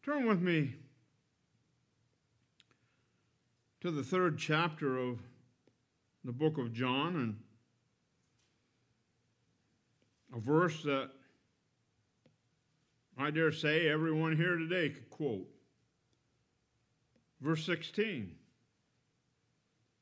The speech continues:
John chapter three and verse sixteen. "For God so loved the world that he gave his only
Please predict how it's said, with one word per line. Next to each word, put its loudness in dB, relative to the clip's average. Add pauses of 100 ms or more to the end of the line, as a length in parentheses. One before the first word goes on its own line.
(600)
John 8
chapter 4
three 2
and 2 (1000)
verse 2
sixteen. -2 (1700)
"For 4
God 4
so -2
loved 4 (320)
the 4
world 10 (2250)
that 8
he 6
gave 6
his 4
only 2